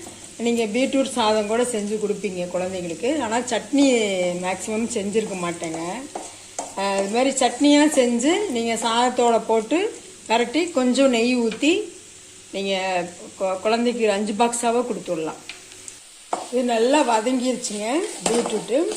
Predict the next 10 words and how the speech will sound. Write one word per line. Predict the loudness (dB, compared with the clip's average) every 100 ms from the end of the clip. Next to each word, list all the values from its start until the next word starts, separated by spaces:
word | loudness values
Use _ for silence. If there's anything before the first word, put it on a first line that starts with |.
| -10 -18 -20 -20 -8
இந்த | -2 4 6
அளவுக்கு | 6 6 2
பீட்ரூட் | 0 0 0 -2 -2
நல்லா | -4 -2 2 2
வதங்கணுங்க. | 2 -2 -2 -4 -6 -6
இந்த | -8 -6
கலரே | -2 2 4 4 2
மாறி | 0 -4 -2 0 2 0 -2 -12 -18 -18 -20 -20 -18 -18 -20 -20 -20 -20 -20 -20 -18 -8
நல்லா | -4 0 2
பார்த்தீங்கன்னா | 2 -2 -4 -2